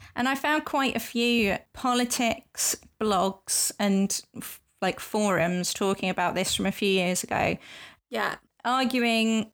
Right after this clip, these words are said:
Speaker 1: through what I can believe to be now a misunderstanding of both communism and life at sea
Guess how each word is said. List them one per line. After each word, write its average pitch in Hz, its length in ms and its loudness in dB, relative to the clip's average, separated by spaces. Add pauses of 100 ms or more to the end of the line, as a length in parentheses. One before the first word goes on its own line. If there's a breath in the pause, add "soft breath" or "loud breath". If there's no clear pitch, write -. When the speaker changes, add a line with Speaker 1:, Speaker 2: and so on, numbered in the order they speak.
Speaker 1:
through 247 600 0 (260)
what 269 160 0
I 254 80 2
can 254 440 0
believe 277 400 2
to 254 80 -2
be 220 280 2
now 196 460 2
a 202 40 2
misunderstanding 202 880 0
of 196 160 -2
both 226 240 0
communism 190 760 0
and 185 460 0 (560 soft breath)
life 208 540 0
at - 180 -2
sea 202 480 0